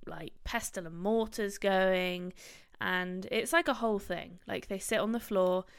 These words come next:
and they fucking brew the shit out of it. So it's like a, you know, it's a big thing. They've put here, "The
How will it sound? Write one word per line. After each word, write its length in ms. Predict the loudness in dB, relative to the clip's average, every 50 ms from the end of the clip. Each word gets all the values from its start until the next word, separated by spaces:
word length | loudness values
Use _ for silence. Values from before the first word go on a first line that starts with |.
| -16 -10 -8
and 180 | -6 -6 -4
they 360 | -4 -4 -2 -4 -4 -4 -6 -8
fucking 340 | -8 -10 -10 -8 -8 -8 -6
brew 260 | -4 -2 -2 -2 -4
the 100 | -4 -6
shit 280 | -8 -8 -10 -10 -10 -10
out 140 | -10 -10 -10
of 100 | -10 -8
it. 160 | -8 -8 -8 -10 -14 -20 -20 -20 -16
So 600 | -10 0 6 8 10 10 10 10 8 6 4 2 -4 -12 _ _ _
it's 260 | 4 4 4 4 2 0
like 160 | 2 2 4
a, 480 | 4 6 6 6 6 6 4 2 0 -6 _ _ _ -6
you 120 | -4 -2 0
know, 240 | 0 0 -2 -4 -8 _ _ _ _ -10
it's 140 | -6 -4 -4
a 40 | -2
big 240 | -2 -4 -6 -6
thing. 300 | -6 -6 -6 -6 -8 -10 -16 -20 -20 -20 -20 -20 -8 -2
They've 200 | 0 0 0 0
put 160 | 0 -2 -2
here, 440 | 0 2 2 4 4 4 2 0 -2 -8 -14 -20 -20 -20 -20 -20 _ _ _ _ _
"The 280 | -2 0 2 2 2 0